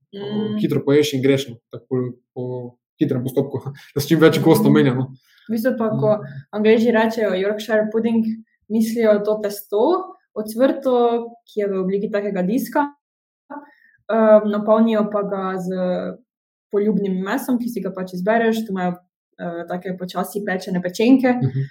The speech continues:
Speaker 1: potem dodajo še pečen krompir, zelenjavo in pa to res bogato njihovo omako, eh, in pol je to res, eh, zelo okusno kosilo.
Speaker 2: Ja,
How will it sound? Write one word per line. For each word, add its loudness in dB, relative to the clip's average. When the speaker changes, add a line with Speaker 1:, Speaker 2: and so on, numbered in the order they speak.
Speaker 1:
potem 2
dodajo 6
še -8
pečen -6
krompir, 6
zelenjavo 4
in 0
pa -10
to -8
res -4
bogato -4
njihovo -2
omako, 2
eh, -4
in -4
pol -2
je -8
to -16
res, -12
eh, -12
zelo -6
okusno -8
kosilo. -2
Speaker 2:
Ja, 10